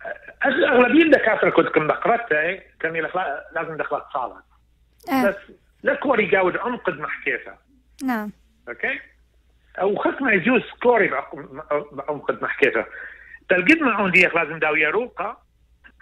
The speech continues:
Speaker 1: أي خا.
Speaker 2: بلى.
Speaker 1: وداو ملون.
Speaker 2: إيه، يعني يبقى
Speaker 1: آه،
Speaker 2: طماطم
Speaker 1: أي ملون
Speaker 2: وفجل
Speaker 1: لأن
Speaker 2: ومنديان.
Speaker 1: يعني يمكن أنواع فيتامينز اللي موجودة بلون وليلة موجودة بلون خلنا
Speaker 2: نعم.
Speaker 1: إلى آخره.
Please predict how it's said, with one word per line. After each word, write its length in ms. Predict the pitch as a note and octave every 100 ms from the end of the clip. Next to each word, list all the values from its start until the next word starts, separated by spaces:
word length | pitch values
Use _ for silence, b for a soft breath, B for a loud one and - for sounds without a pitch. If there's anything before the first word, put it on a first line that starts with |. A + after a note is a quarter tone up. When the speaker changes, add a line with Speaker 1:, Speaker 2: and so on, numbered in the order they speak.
| _ _ D3+
Speaker 1:
أي 120 | C3+
خا. 160 | C#3 - - _ _
Speaker 2:
بلى. 260 | B3+ A#3 B3+ _ _ _ -
Speaker 1:
وداو 340 | C#3 D#3+ F3
ملون. 840 | E3+ F#3 G#3+ G#3+ F#3 F#3 F#3 C3+ - _ _ _ _ _ _ _ _ _ _ _ _ _ _ _ C4
Speaker 2:
إيه، 200 | A#3 - _ -
يعني 180 | B3 B3
يبقى 160 | C4 C4+
Speaker 1:
آه، 40 |
Speaker 2:
طماطم 440 | B3+ C4 B3 A#3 A3+
Speaker 1:
أي 60 |
ملون 240 | G3 F#3+ A#3+
Speaker 2:
وفجل 260 | B3+ A#3+
Speaker 1:
لأن 640 | A#3 A3+ A3 A3 A3 A3 -
Speaker 2:
ومنديان. 340 | A#3+ A#3 A#3 A3
Speaker 1:
يعني 160 | G#3+
يمكن 220 | F3 G#3 F#3+
أنواع 400 | F#3+ A3+ A3 F3+
فيتامينز 580 | G#3 G3+ G3 E3 D#3+
اللي 200 | D3 E3
موجودة 400 | D#3+ D3 F#3+ F3+
بلون 520 | D3+ B2+ E3 G#3+ G#3 F#3
وليلة 240 | D#3+ G3 F#3
موجودة 340 | - E3 D#3+ D#3+
بلون 260 | D#3 D#3 - G3+
خلنا 340 | G#3 A3 G#3+ -
Speaker 2:
نعم. 140 | C4+ A#3+
Speaker 1:
إلى 180 | D3
آخره. 340 | C3+ C3+ A2